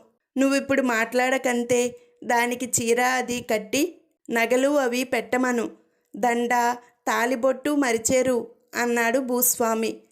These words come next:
నౌకరు వెళ్ళి దాసీజనంతో, "ఇదిగో, మీరంతా వెళ్ళి గుర్రపిల్లని వెంటనే పెళ్లి కూతుర్ని చేయాలి. ఇది దొరగారి ఆజ్ఞ. చూడవచ్చిన వాళ్ళకందరికీ కడుపు చెక్కలైపోవలసిందే,"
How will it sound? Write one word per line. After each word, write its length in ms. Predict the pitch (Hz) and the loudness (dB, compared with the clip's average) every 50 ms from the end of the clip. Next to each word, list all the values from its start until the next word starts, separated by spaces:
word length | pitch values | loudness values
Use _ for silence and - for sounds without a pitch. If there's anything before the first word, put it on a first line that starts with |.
| _ _ _ _ _ _ - | _ _ _ _ _ _ -4
నౌకరు 460 | 254 254 254 262 254 269 311 294 302 | -2 0 0 0 0 0 0 0 2
వెళ్ళి 520 | 277 277 254 240 233 233 233 233 233 233 - - - | 2 0 0 0 0 0 0 0 0 -2 -8 -8 -4
దాసీజనంతో, 1040 | 202 233 214 220 233 233 262 254 247 226 247 226 226 226 220 226 220 214 254 277 320 320 - _ _ _ _ - | -2 0 0 0 0 0 0 0 0 0 0 0 0 0 -2 -2 -2 0 0 0 -2 -4 -8 _ _ _ _ -4
"ఇదిగో, 480 | 233 226 262 233 269 269 254 226 214 - - _ - | -2 0 0 2 2 2 0 0 -4 -8 -14 _ -4
మీరంతా 520 | 233 247 247 247 226 226 226 226 240 254 269 | -2 0 2 2 2 0 0 -2 -2 0 2
వెళ్ళి 540 | 262 254 240 233 226 226 240 294 - - - _ _ - - 226 | 2 2 2 2 2 0 0 0 -2 -6 -12 _ _ -4 0 2
గుర్రపిల్లని 720 | 240 240 254 285 277 285 - 269 254 247 247 240 233 226 | 4 4 4 2 0 0 -2 -2 -2 0 0 0 0 0
వెంటనే 580 | 233 226 226 220 226 240 226 226 226 220 - - - _ _ _ _ _ - | 0 0 -2 0 0 0 0 0 -2 -4 -6 -8 -16 _ _ _ _ _ 0
పెళ్లి 220 | 247 240 240 262 | 0 2 2 0
కూతుర్ని 540 | 262 269 277 277 - 277 269 262 277 285 285 - 285 | 0 2 0 0 2 2 2 2 2 2 2 2 0
చేయాలి. 540 | 269 247 240 240 233 233 233 226 214 - - - _ _ _ _ _ _ - | 2 2 2 2 2 2 0 0 -2 -4 -6 -16 _ _ _ _ _ _ -4
ఇది 240 | 247 247 269 285 302 | -2 0 2 2 2
దొరగారి 600 | 240 247 233 214 226 220 240 226 233 240 262 262 | 2 2 2 2 2 2 2 0 0 2 0 0
ఆజ్ఞ. 340 | 233 220 226 214 220 240 226 214 220 - _ _ _ _ _ _ - - | 0 0 -2 -2 -2 -2 -2 -2 -4 -8 _ _ _ _ _ _ -2 2
చూడవచ్చిన 640 | 277 262 269 269 294 294 277 269 269 - 277 262 262 | 4 4 4 4 4 4 2 2 0 -2 -4 -2 -2
వాళ్ళకందరికీ 1160 | 247 247 233 226 226 226 220 220 214 208 208 214 214 247 262 254 247 - 240 233 226 220 - - _ _ _ _ - | -2 0 0 0 2 0 0 0 -2 -2 0 0 0 0 0 0 -2 -2 0 0 0 -2 -4 -10 _ _ _ _ -4
కడుపు 280 | - 233 247 262 254 311 | 0 0 0 0 0 0
చెక్కలైపోవలసిందే," 1400 | 311 311 285 254 247 - 254 254 247 247 254 247 254 247 240 240 240 233 226 - - 240 240 233 226 247 247 262 | 0 0 -2 -2 -2 0 0 2 2 2 2 2 2 4 4 4 4 4 2 0 0 0 0 0 0 0 0 -2